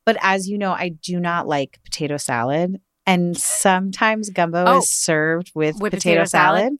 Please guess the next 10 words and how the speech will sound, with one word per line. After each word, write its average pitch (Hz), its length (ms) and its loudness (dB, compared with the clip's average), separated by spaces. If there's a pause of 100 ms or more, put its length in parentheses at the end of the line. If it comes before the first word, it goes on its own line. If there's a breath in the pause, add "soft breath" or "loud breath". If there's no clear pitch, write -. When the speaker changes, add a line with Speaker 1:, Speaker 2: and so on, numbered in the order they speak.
Speaker 2:
I 202 120 4
cannot 190 560 0
get 160 140 -12
down 139 240 -6
with - 140 -16
that. - 340 -8 (280 loud breath)
Speaker 1:
So - 220 0
we 208 180 0
went 202 420 0
to, 240 520 4